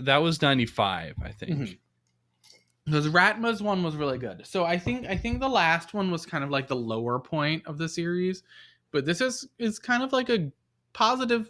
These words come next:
Speaker 2: step for, like, late entry V H S. Um,
Speaker 1: Yeah.
Speaker 2: yeah.
Speaker 1: Yeah, I think we're getting the vibe that, like, you know, it, it, it really depends on the segments. Um, there,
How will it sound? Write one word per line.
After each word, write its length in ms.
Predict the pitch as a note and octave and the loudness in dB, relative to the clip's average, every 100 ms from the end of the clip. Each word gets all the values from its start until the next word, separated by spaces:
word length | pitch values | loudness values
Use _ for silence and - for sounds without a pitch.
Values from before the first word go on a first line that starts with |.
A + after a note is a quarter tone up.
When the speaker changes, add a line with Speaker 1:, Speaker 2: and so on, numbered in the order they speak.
| _ | _
Speaker 2:
step 540 | - - G3 - _ | -8 0 0 0 _
for, 180 | - A#2+ | -8 -4
like, 280 | A#2 G#2 F#2 | -2 -2 -2
late 320 | C3 A#2+ A#2+ | -4 -2 -2
entry 340 | A#2+ A#2+ B2 A2+ | -4 -4 -6 -4
V 180 | A2+ | -2
H 140 | G#2 - | -4 -4
S. 320 | - - - _ _ _ _ _ _ _ _ - | -10 -12 -20 _ _ _ _ _ _ _ _ -12
Um, 360 | A2+ G#2 G#2 | -8 -4 2
Speaker 1:
Yeah. 280 | G3 F#3+ F#3 - _ _ _ - | 4 4 0 -8 _ _ _ -2
Speaker 2:
yeah. 140 | C3+ | 2
Speaker 1:
Yeah, 80 | E3 | 2
I 40 | E3+ | 2
think 160 | A#3 | 2
we're 100 | A#3 | 0
getting 260 | F#3+ F3 E3 | 4 4 4
the 80 | C#3+ | 4
vibe 500 | B2+ B2 A#2+ A#2+ A2 | 4 6 6 4 2
that, 160 | A2+ | 0
like, 560 | G#2 G#2+ G#2 G2+ - - _ - | 0 0 0 -4 -14 -20 _ -4
you 100 | B2 | 0
know, 240 | G#2+ G#2 - | 0 -2 -2
it, 280 | B2+ - - | -4 -4 -6
it, 240 | C#3 - C#3+ | -6 -4 -4
it 160 | C#3 | -2
really 200 | D#3 C#3+ | 2 2
depends 680 | A#2 - A#2+ A2 A2+ A2+ A2+ | 0 -4 -2 0 0 0 -2
on 140 | A2 G#2 | -2 -4
the 60 | |
segments. 800 | - G#2+ G2+ G#2 G2+ G2+ - - _ _ _ _ - | -2 -2 -2 -4 -4 -8 -12 -12 _ _ _ _ -2
Um, 640 | G2+ G2 G2+ G2 F#2+ G#2 _ _ _ _ _ - | 0 0 -2 -4 -6 -8 _ _ _ _ _ -6
there, 260 | A#2+ A#2+ | 0 2